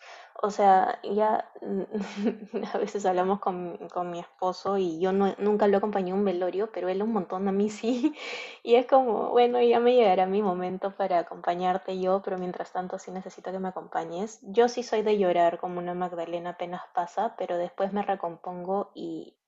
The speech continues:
trato de apoyar, porque creo que tiene que ver con la vocación de servicio que Steph y yo tenemos de, de,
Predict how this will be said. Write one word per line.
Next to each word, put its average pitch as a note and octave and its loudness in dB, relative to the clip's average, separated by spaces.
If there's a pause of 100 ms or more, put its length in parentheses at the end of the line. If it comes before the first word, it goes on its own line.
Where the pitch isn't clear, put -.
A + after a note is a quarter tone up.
(160)
trato F#3+ -2
de F#3 4
apoyar, F3 0
porque - -14
creo G3 -2
que G3 -4 (160)
tiene F#3 -8
que F3+ -4
ver F3 -2
con F3+ -10
la F3+ 0
vocación E3+ -4
de F#3 -6
servicio E3 -10
que E3 -12
Steph - -16
y F3 -14
yo E3+ -8
tenemos F3 -12
de, F3 -16 (600)
de, F#3+ -6